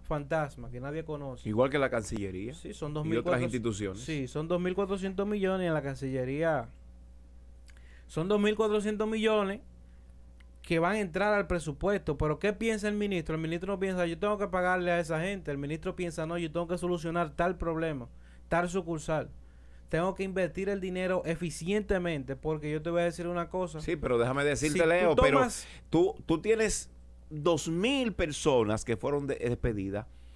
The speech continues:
Speaker 2: que representan a dos mil familias.
Speaker 1: Sí, yo no
Speaker 2: Y, y hay una necesidad, y ya eso es un problema para el
Speaker 1: yo no,
Speaker 2: Estado.
Speaker 1: yo no quiero negar esa responsabilidad.
Speaker 2: <laughs>
Speaker 1: Ahora, lo que te quiero decir es que el norte que veo en esas direcciones,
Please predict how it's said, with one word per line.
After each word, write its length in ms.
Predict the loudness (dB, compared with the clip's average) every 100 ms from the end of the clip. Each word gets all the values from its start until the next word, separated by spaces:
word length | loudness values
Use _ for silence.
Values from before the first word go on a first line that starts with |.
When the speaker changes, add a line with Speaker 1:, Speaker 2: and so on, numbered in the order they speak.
| -18 -18 -18 -4
Speaker 2:
que 140 | -2
representan 880 | 0 0 0 0 4 2 2 0 0
a 60 |
dos 280 | 0 -2 -4
mil 540 | -6 -4 -6 -6 -8 -6
familias. 680 | -4 -2 -2 -2 -2 -4
Speaker 1:
Sí, 480 | -6 -6 0 2 4
yo 140 | 4 4
no 100 | 4
Speaker 2:
Y, 180 | 4 4
y 200 | 6 4
hay 140 | 4
una 140 | 2
necesidad, 640 | 2 4 4 4 4 4 4 2
y 100 | 2
ya 100 | 2
eso 140 | 2
es 140 | 0
un 120 | 0 0
problema 520 | 0 2 2 2 2
para 140 | 2
el 60 | 2
Speaker 1:
yo 140 | 2
no, 60 | 2
Speaker 2:
Estado. 260 | 2 0
Speaker 1:
yo 140 | 0 0
no 120 | 2
quiero 220 | 2 2
negar 460 | 2 2 4 2 2
esa 180 | -2 -4
responsabilidad. 840 | -4 -6 -4 -4 -4 -2 -2 0
Speaker 2:
<laughs> 340 | -2 -4 -8 0
Speaker 1:
Ahora, 240 | 4 4
lo 120 | 2
que 100 | 0
te 160 | -4 -2
quiero 200 | 0 2
decir 380 | 2 0 -2 0
es 240 | 0 -4
que 160 | -2 0
el 160 | 2
norte 400 | 2 2 2 0
que 160 | 2 0
veo 300 | 2 0 -2
en 60 | -2
esas 180 | -2
direcciones, 720 | -2 -4 -6 -10 -10 -12 -14